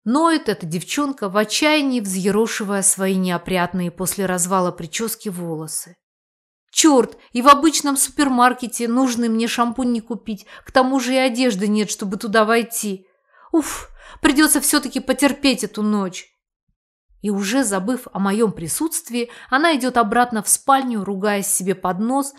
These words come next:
но не успеваю я уйти в гостиную, как она меня зовёт. "Саид,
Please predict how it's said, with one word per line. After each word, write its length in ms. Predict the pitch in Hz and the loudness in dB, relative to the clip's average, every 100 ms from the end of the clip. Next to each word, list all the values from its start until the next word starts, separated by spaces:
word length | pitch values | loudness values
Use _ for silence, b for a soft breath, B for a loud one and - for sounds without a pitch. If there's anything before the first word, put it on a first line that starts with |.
| B B | B B
но 100 | 320 | 0
не 140 | 339 320 | 2 2
успеваю 600 | 302 - 285 294 277 254 | 2 2 6 8 8 6
я 160 | 247 | 4
уйти 280 | 247 226 247 | 4 2 -2
в 60 | 214 | 0
гостиную, 680 | 208 208 - 302 294 285 262 | 0 0 -4 -2 -2 -2 -4
как 200 | 175 190 | -6 -4
она 180 | 185 | -2
меня 260 | 202 185 175 | 0 -2 -4
зовёт. 480 | 175 185 160 156 _ _ _ _ _ - | -4 -6 -8 -14 _ _ _ _ _ -4
"Саид, 720 | - 240 254 285 277 220 | 0 2 4 4 2 -2